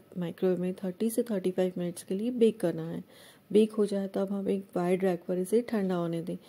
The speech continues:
तब तक हम एक गनाश बना लेते हैं। एक कप मिल्क चॉकलेट और आधा कप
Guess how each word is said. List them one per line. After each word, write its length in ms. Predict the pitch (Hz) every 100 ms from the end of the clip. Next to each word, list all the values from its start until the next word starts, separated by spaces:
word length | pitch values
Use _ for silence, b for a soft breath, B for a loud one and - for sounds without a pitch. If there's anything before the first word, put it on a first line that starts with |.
| B B -
तब 120 | 190
तक 120 | - 190
हम 140 | 202
एक 140 | 226 254
गनाश 380 | 233 196 175 175
बना 180 | 175 165
लेते 260 | 156 - 175
हैं। 100 | 175
एक 240 | 190 208
कप 200 | 196 190
मिल्क 220 | 180 175 175
चॉकलेट 480 | 185 175 202 247 233
और 140 | 190 -
आधा 220 | 185 185
कप 200 | 196 214